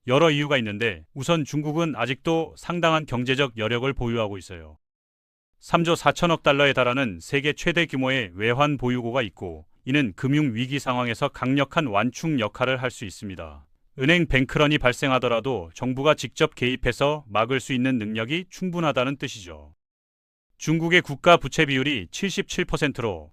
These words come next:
미국 백이십구 퍼센트, 일본 이백육십삼 퍼센트, 이탈리아 백오십사 퍼센트에 비해 상당히 낮다는 점도 주목할 필요가 있습니다. 물론 숨겨진 부채를 고려하면 실제로는 더 높겠지만 그래도 여전히 관리 가능한 수준이에요.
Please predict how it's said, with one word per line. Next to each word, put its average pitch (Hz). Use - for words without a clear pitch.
미국 143
백이십구 127
퍼센트, 117
일본 135
이백육십삼 135
퍼센트, 113
이탈리아 151
백오십사 131
퍼센트에 123
비해 110
상당히 156
낮다는 131
점도 127
주목할 131
필요가 123
있습니다. 90
물론 151
숨겨진 180
부채를 147
고려하면 127
실제로는 170
더 143
높겠지만 117
그래도 151
여전히 143
관리 131
가능한 127
수준이에요. 85